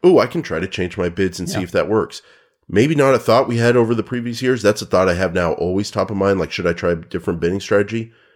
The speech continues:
Speaker 1: How's that feeling? How's, is that connecting with you?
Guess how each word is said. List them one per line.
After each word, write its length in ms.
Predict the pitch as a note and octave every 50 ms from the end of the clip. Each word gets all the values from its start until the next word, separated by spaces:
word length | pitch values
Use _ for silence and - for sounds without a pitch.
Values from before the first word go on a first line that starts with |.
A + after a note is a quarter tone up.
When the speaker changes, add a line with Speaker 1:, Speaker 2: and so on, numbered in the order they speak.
| _ _ _ _ _ _ - -
Speaker 1:
How's 180 | G#2 A#2+ A#2
that 180 | C3+ B2 A2 -
feeling? 300 | - A#2 A2+ G#2+ G#2 -
How's, 220 | - G#2+ A2+ A2 G#2
is 140 | G2 G2+
that 160 | A#2+ A#2+ A#2 -
connecting 380 | A#2+ A2 A2+ A#2 - B2 A#2
with 140 | A2+ A2 A2+
you? 120 | A2+ A2+